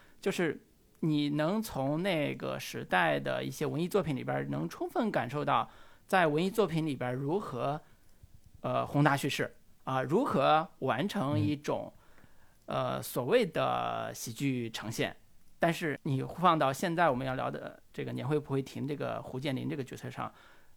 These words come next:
Speaker 1: 那个歌颂喜剧其实是不存在的。当然，作为讽刺喜剧，
Speaker 2: 嗯。
Speaker 1: 这部电影可能前半截的完成度要比后半截高很多。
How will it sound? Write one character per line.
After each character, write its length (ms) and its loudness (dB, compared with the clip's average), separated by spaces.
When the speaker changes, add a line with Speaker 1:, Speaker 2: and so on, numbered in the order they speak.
Speaker 1:
那 280 0
个 460 -4
歌 100 0
颂 160 2
喜 160 -6
剧 300 -6
其 160 -8
实 120 2
是 140 -2
不 100 -6
存 160 -4
在 200 -4
的。 100 -14
当 120 6
然， 220 2
作 140 4
为 100 4
讽 200 -2
刺 160 -2
喜 200 0
剧， 240 -4
Speaker 2:
嗯。 100 -10
Speaker 1:
这 100 0
部 120 0
电 180 2
影 300 -4
可 100 -8
能 140 -4
前 180 -4
半 180 4
截 120 2
的 100 -2
完 160 -2
成 140 -2
度 100 -2
要 120 -2
比 80 -10
后 160 -4
半 120 4
截 180 -2
高 200 4
很 200 -8
多。 280 -10